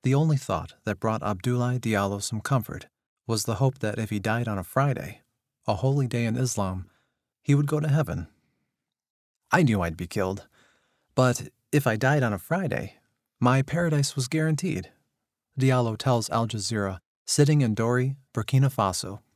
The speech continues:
a town in the country's Sahel region to which he fled. "So I recited some Quranic verses while on top of the bus,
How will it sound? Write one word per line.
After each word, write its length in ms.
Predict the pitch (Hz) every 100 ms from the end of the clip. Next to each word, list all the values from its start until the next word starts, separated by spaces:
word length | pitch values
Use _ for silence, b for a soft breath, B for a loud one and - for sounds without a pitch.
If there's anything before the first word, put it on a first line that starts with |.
| _ _ _ _
a 80 | 117
town 300 | - 151 170
in 100 | 131
the 80 | 110
country's 420 | - 113 - 107
Sahel 420 | - 104 131 127
region 440 | 98 98 - 101 104
to 120 | -
which 200 | 120 131
he 100 | -
fled. 400 | 98 123 104 95 _ _ _ _ _ _ _ _ -
"So 460 | - 165 165 160 -
I 100 | 147
recited 480 | 156 156 196 180 151
some 200 | 143 139
Quranic 440 | 143 131 131 127
verses 460 | 139 131 - - -
while 120 | 120 113
on 140 | 110
top 260 | 131 120 107
of 60 |
the 80 | 95
bus, 480 | 98 101 95 -